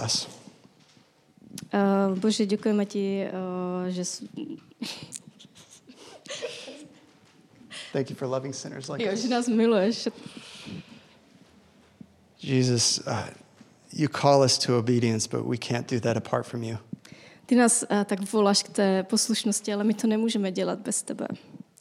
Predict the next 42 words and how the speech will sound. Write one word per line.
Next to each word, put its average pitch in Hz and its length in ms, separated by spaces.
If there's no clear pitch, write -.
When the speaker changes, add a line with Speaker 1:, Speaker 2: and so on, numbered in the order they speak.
Speaker 1:
So - 280
we - 20
pray 151 280
that 127 140
you'd 127 300
help 127 160
us 123 100
to 123 220
lean 123 220
into 123 300
your 65 80
love 110 280
and 120 160
lean 123 140
into 120 300
your 120 100
kindness. 120 580
Speaker 2:
Tak - 160
se - 100
modlíme, 196 560
abys 185 260
nám 202 160
pomohl, 202 460
aby 190 180
jsme 202 200
se 202 140
tak 190 140
mohli 196 360
opírat 202 680
o 196 80
tvoji 190 320
lásku 190 560
a 170 60
dobrotu. 175 600
Speaker 1:
'Cause 135 180
in 139 100
your 143 180
presence 131 380
there 120 140
is 117 140
fullness 120 520
of 123 60